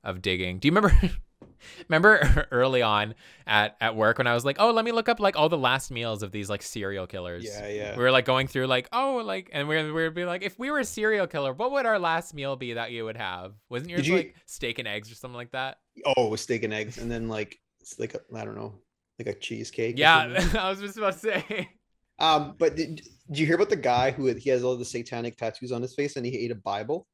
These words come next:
Speaker 2: Did you hear about that guy?
Speaker 1: He ate a Bible?
Speaker 2: He ate a Bible.
Speaker 1: Oh my God.
Speaker 2: He's got, like, six six six tattooed on his forehead.
Speaker 1: Can I pay him?
Speaker 2: <laughs>
Speaker 1: Did he, like, did it go vi-, like, like, literally, like, now, or was this, like, a,
Speaker 2: No,
Speaker 1: something
Speaker 2: this
Speaker 1: that
Speaker 2: was a long,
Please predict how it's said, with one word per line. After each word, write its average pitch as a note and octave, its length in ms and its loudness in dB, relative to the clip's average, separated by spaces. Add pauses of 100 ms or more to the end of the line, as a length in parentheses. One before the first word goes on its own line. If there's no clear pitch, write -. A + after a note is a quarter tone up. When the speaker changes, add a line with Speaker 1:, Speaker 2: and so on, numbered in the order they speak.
(160)
Speaker 2:
Did A2+ 80 -14
you A2 80 -12
hear D#3 80 -6
about - 160 -8
that G2 180 -8
guy? D3 220 -8
Speaker 1:
He D#3+ 160 -6
ate C#3+ 260 -4
a D3 60 -6
Bible? A#2+ 540 -4
Speaker 2:
He F3+ 240 -8
ate D#3 240 4
a E3+ 80 2
Bible. C3+ 440 2
Speaker 1:
Oh B2+ 40 -14
my B2+ 100 -12
God. B2+ 300 2
Speaker 2:
He's G#2+ 80 2
got, - 160 0
like, E3+ 160 0
six - 340 -4
six - 260 -2
six - 240 -2
tattooed D#3 400 -2
on D#3 120 -2
his C3+ 100 -8
forehead. C#3 500 -4 (180)
Speaker 1:
Can C#3 120 -6
I C3+ 80 0
pay C3 220 4
him? F#3 280 -4 (880)
Speaker 2:
<laughs> - 800 -10
Speaker 1:
Did C#3+ 160 0
he, E3 140 0
like, D3 320 0 (140)
did B2+ 160 -2
it C3+ 40 -4
go C3 140 0
vi-, C3 220 -4
like, B2+ 280 -2 (140)
like, C3 180 0 (280)
literally, C#3 380 -4
like, A2+ 140 -4
now, G#2+ 360 -2
or G#3 180 -4
was A2 160 -4
this, A2 140 -12
like, A#2 120 -4
a, D3+ 40 2
Speaker 2:
No, C3+ 200 6
Speaker 1:
something A#2+ 200 4
Speaker 2:
this A2 100 -4
Speaker 1:
that F#2+ 60 -4
Speaker 2:
was G#2 80 -4
a A#2+ 60 -2
long, A2 60 -2